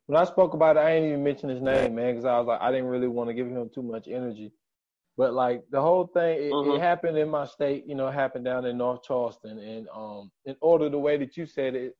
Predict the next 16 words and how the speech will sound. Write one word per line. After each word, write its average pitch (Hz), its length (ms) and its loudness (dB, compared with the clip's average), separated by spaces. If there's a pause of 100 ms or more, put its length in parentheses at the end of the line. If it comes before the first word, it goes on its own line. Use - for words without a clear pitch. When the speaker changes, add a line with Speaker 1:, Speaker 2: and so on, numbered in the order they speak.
Speaker 1:
as 120 220 -14
far 139 160 2
as 123 60 -4
the 135 100 -8
Harriet 135 400 -6
Tubman 139 300 -4
thing, 127 340 -6 (800)
like, 135 340 -4 (760)
what 165 320 2
Kanye's, 208 600 2 (1040)
the 156 120 2
problem 240 360 2
with 165 120 -4
Kanye 160 720 0
is 120 120 -14 (720)
w-, 156 160 -10